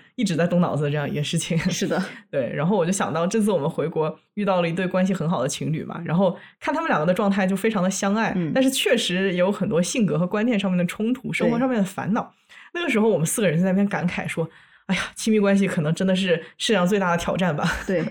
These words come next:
Speaker 2: 对，是的。
Speaker 1: <laughs> 嗯。
Speaker 2: 哎呀，我们两个也算是在一段长期的、亲密的、有共同目标的关系中。
Speaker 1: 是的。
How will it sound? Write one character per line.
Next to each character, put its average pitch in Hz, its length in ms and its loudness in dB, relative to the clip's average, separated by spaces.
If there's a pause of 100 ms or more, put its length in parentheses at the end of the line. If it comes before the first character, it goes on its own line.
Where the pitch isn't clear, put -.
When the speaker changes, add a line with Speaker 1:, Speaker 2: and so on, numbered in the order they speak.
Speaker 2:
对， 165 180 -2 (140)
是 - 160 -6
的。 170 200 -6
Speaker 1:
<laughs> - 60 -20
嗯。 156 300 -2 (300)
Speaker 2:
哎 180 140 -2
呀， 165 420 -4
我 190 80 0
们 240 140 4
两 226 180 -2
个 185 100 0
也 208 140 0
算 226 240 0
是 214 100 0
在 202 160 0
一 180 60 -2
段 185 260 -2
长 151 220 -4
期 185 160 -2
的、 170 160 -2
亲 220 260 0
密 226 200 2
的、 127 200 -4 (220)
有 190 140 0
共 254 240 2
同 185 200 2
目 208 120 2
标 190 160 0
的 180 100 -2
关 185 220 0
系 185 120 0
中。 147 280 -4
Speaker 1:
是 - 180 -4
的。 170 100 2